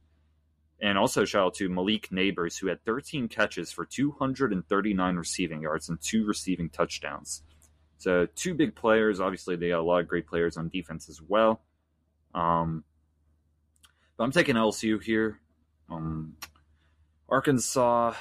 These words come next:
they lost to B Y U, all teams. I think L S U is coming back with a vengeance right now. Shout out to Lance, as always, because this is, this is his team, L S U. Besides W V U. We all love W V U first. But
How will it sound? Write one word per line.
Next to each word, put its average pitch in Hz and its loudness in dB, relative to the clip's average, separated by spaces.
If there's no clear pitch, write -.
they 95 -2
lost 113 2
to 101 -6
B 104 2
Y 98 4
U, 95 0
all 92 0
teams. 98 -4
I 101 2
think 101 2
L 98 4
S - -4
U 98 0
is 90 -4
coming 90 -6
back 90 0
with 85 -10
a 82 -2
vengeance 92 -4
right 92 -2
now. 92 -4
Shout 98 2
out 92 0
to 85 -2
Lance, 90 -2
as 85 -8
always, 90 2
because 82 -16
this 82 -14
is, 80 -20
this 101 2
is 82 -4
his 104 -2
team, 110 0
L 85 2
S - -6
U. 101 2
Besides 135 2
W 76 -10
V 80 -14
U. 78 -10
We 98 0
all 82 2
love 78 -2
W 80 -4
V 80 -8
U 78 -4
first. - -10
But 107 4